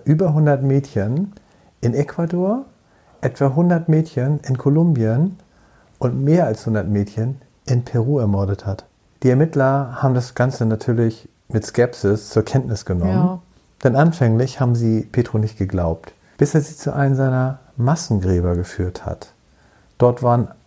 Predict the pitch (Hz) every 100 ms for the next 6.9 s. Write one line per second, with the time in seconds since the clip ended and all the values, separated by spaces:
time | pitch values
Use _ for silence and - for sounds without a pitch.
0 | - 139 151 160 - - - - 120 120
1 | 123 117 120 - 104 98 - 101 92 98
2 | 117 - _ - - - - - - _
3 | _ - 120 - 113 104 110 135 117 123
4 | 156 - _ - 107 - - 113 117 117
5 | 110 101 87 - - - 165 - - 190
6 | 180 - _ _ - 123 113 92 113